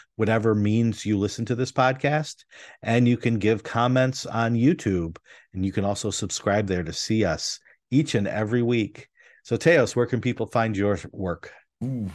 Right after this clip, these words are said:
Speaker 2: find me at alpha stream dot org. Uh, my latest blog post is a link to my YouTube channel, Alpha Stream, where
Speaker 1: Mm-hmm.
Speaker 2: you can find the video on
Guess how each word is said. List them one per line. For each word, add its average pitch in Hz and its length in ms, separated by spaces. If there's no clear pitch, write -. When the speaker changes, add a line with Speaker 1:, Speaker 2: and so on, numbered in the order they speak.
Speaker 2:
find 143 220
me 139 80
at - 160
alpha 147 240
stream 135 380
dot 127 340
org. 156 560
Uh, 101 240
my 104 220
latest 107 380
blog 107 280
post 110 380
is 156 220
a 135 100
link 135 340
to 147 120
my 139 160
YouTube 160 600
channel, 139 580
Alpha 131 300
Stream, 127 480
where 107 220
Speaker 1:
Mm-hmm. 117 100
Speaker 2:
you 107 80
can 110 140
find 104 300
the 98 60
video 107 400
on 95 400